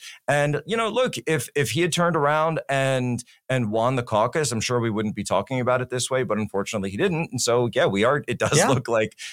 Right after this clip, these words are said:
Speaker 1: it does look like it was a guy who won the lottery and then turned around and, and spent all of it on, on, I, I hope he had a lot of fun. All right, I'll put it that way. I hope he had a lot of fun.
Speaker 2: I,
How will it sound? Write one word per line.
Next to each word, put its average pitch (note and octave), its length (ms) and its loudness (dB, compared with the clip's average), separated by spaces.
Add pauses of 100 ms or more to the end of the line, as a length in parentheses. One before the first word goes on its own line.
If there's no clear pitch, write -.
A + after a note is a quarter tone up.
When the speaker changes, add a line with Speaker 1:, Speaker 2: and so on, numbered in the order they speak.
(100)
Speaker 1:
it A#2 120 -4
does C3+ 260 2
look C#3 340 0 (100)
like A2+ 300 0
it G#2 100 -6
was G2+ 120 -4
a G2+ 60 -4
guy F#2+ 220 2
who B2 100 0
won A#2 240 2
the G#2+ 80 0
lottery G2 560 0 (240)
and G#2+ 140 -2
then G#2+ 140 0
turned A2 240 2
around G2+ 580 2
and, F#2+ 500 -2
and F#2 160 -2
spent G#2 240 0
all G2+ 220 2
of G2+ 80 -2
it G#2+ 200 2
on, F#2+ 500 0
on, F#2 280 -2
I, G2+ 100 0 (100)
I G2+ 60 2
hope B2 140 0
he C3+ 60 2
had A#2+ 80 2
a G#2+ 40 0
lot G2+ 120 2
of F#2+ 60 -4
fun. A#1+ 160 -8 (200)
All G#2+ 80 2
right, A2+ 100 2
I'll C2+ 60 -4
put G#2+ 140 -4
it - 40 -2
that F#2 140 0
way. - 60 -6
I - 60 -12
hope G2+ 120 -4
he G2+ 60 -2
had D#2+ 100 -2
a B1 40 -10
lot C#2+ 120 -4
of E2+ 80 -10
fun. - 120 -12
Speaker 2:
I, E3+ 160 0